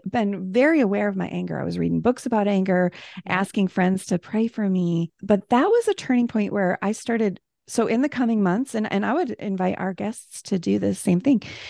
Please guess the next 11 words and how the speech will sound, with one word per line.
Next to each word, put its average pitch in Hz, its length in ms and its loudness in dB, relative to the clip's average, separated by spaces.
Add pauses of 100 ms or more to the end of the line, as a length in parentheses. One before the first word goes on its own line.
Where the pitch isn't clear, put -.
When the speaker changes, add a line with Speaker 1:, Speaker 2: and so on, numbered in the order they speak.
(100)
Speaker 1:
In 214 140 6
the 208 60 4
coming 220 340 4
months, 208 480 4
when 202 160 0
I 180 80 4
would 175 140 0 (180)
feel 330 240 -2
the - 180 -6
anger 240 240 2
rising, 175 600 -2